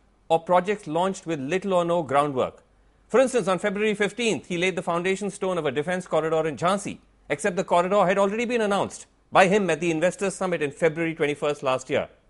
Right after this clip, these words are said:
So what has changed? According to local journalists, not much. No work has started, just laying the foundation stone. Later that month, he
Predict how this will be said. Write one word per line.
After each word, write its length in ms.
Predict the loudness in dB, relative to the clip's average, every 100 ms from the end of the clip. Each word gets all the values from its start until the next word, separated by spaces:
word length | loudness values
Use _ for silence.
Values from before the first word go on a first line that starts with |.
| _ _ _
So 100 | -2
what 120 | -2
has 120 | -2
changed? 380 | 0 2 0 -4 _ _ _ -8
According 320 | 0 0 0
to 60 | 0
local 280 | 0 2 2
journalists, 480 | 2 2 -2 -4 -10
not 240 | -2 -2 0
much. 300 | -6 -8 -6
No 160 | -2
work 240 | 2 2 0
has 100 | -2
started, 400 | 0 2 0 -6 _ _ _
just 320 | -4 -4 -6 -6
laying 320 | 0 0 0
the 80 | -2
foundation 480 | -4 -4 -6 -8 -8
stone. 260 | -6 -8 -10 _ _ _ _ _ _
Later 240 | 4 4 4
that 180 | 4
month, 300 | 4 2 2
he 240 | -2 -4